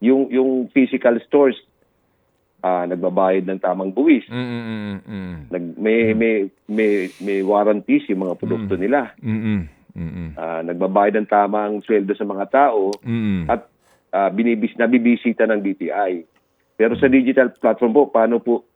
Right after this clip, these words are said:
Speaker 1: may, parang mahirap, paano po ba magbisita? Yun ang problema
Speaker 2: Opo,
Speaker 1: namin.
Speaker 2: opo, opo.
Speaker 1: Saan namin bibisitahin?
Speaker 2: Yes, yes,
Speaker 1: Pag-click
Speaker 2: opo.
Speaker 1: lang,
Speaker 2: Mm.
Speaker 1: pag-click lang ng cellphone, ng order po, kinabukasan o dalawang
Speaker 2: Opo.
Speaker 1: araw, dumat-, tapos na yung transaction.
Speaker 2: Opo, yes, sir. Sige
Speaker 1: So,
Speaker 2: po.
Speaker 1: meron po tayong mas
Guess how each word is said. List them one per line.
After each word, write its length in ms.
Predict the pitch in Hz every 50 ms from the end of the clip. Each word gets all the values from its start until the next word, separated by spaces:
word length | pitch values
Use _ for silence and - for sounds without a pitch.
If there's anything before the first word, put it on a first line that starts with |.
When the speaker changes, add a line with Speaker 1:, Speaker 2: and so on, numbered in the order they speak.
| -
Speaker 1:
may, 240 | - 104 113 117 -
parang 360 | _ - 107 107 117 120 117
mahirap, 400 | 113 110 104 107 104 110 110 110 _ _ _ -
paano 160 | 123 120 120
po 160 | 120 - 127 110
ba 160 | 113 107 104
magbisita? 640 | 117 110 98 104 104 - 104 98 85 - 135 120 110
Yun 160 | 107 107 101
ang 40 | -
problema 400 | 110 104 101 104 101 107 110 95
Speaker 2:
Opo, 80 | 104
Speaker 1:
namin. 200 | 101 90 113 131 95 95
Speaker 2:
opo, 120 | - - 95 95
opo. 80 | 95 -
Speaker 1:
Saan 120 | 110 123 135
namin 240 | 131 123 127 135 127
bibisitahin? 720 | 123 123 117 120 107 131 117 - 131 120 120 135 151 135 120
Speaker 2:
Yes, 240 | 90 98 107 104 98
yes, 40 | -
Speaker 1:
Pag-click 400 | 127 127 117 - 127 143 139 -
Speaker 2:
opo. 80 | - 135
Speaker 1:
lang, 120 | 139 262 117 - _ _ _ _
Speaker 2:
Mm. 120 | - 87 85
Speaker 1:
pag-click 400 | 117 - 78 76 123 139 131 131
lang 160 | 135 135 135 127
ng 140 | 135 131 127
cellphone, 640 | - 131 123 117 - - 151 165 156 139 131 120 - _ _ _ _
ng 220 | - 120 117 117 -
order 400 | 120 123 123 120 117 131 131 -
po, 240 | - 175 165 143 -
kinabukasan 720 | 131 117 123 120 120 120 117 120 117 117 - - 156 139
o 80 | 120 110
dalawang 300 | 113 113 117 117 - -
Speaker 2:
Opo. 80 | 104 107
Speaker 1:
araw, 140 | 110 135 139
dumat-, 320 | 123 120 113 113 110 _
tapos 260 | - 120 107 - 107 -
na 80 | 123 117
yung 100 | 113 98
transaction. 720 | 104 110 104 - - 92 - - - 135 135 123 120 110 - -
Speaker 2:
Opo, 300 | - 95 95 - 127 - 113 104
yes, 160 | 95 87 -
sir. 160 | - 104 82 - -
Sige 240 | - 160 160 180
Speaker 1:
So, 40 | 170 131
Speaker 2:
po. 40 |
Speaker 1:
meron 200 | 147 151 160 143 -
po 80 | 165
tayong 460 | - - 151 143 143 143 143 135 131 135
mas 160 | 131 131 127